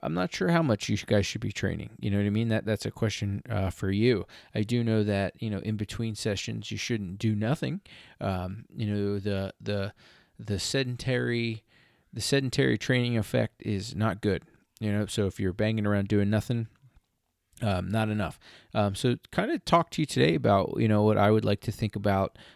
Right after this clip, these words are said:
um, what to do in between sessions, um, in terms of, you know, it's a great time to apply, um, low-level aerobic work.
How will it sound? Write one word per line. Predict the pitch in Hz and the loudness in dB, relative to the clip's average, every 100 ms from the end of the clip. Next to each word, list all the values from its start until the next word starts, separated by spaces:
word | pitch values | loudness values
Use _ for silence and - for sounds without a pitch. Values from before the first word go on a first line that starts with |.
| - | -4
um, | 110 104 | -2 0
what | 110 | 0
to | - | -2
do | 107 107 104 | 0 4 4
in | 120 | 2
between | 113 - 120 113 | 0 -2 -4 -4
sessions, | - 98 - 95 - - - | -2 -2 -2 -6 -8 -12 -8
um, | 95 95 98 | -6 -4 -6
in | 104 | -6
terms | - 110 104 | -4 -4 0
of, | 113 101 - - - - | 0 -2 -6 -20 -20 -8
you | 113 | -2
know, | |
it's | 107 - | -2 -2
a | |
great | 104 95 113 - | -4 -2 -2 0
time | 123 110 110 | 2 2 0
to | - 110 | 0 0
apply, | 104 - 110 101 98 98 101 - - - | 0 0 0 2 0 -4 -8 -14 -18 -8
um, | 98 95 90 | -4 -4 -2
low-level | 101 110 107 101 101 98 117 - _ | 0 2 4 2 2 0 -2 -8 _
aerobic | 107 98 107 117 127 | -2 2 2 2 0
work. | 139 139 226 - | 2 2 0 -8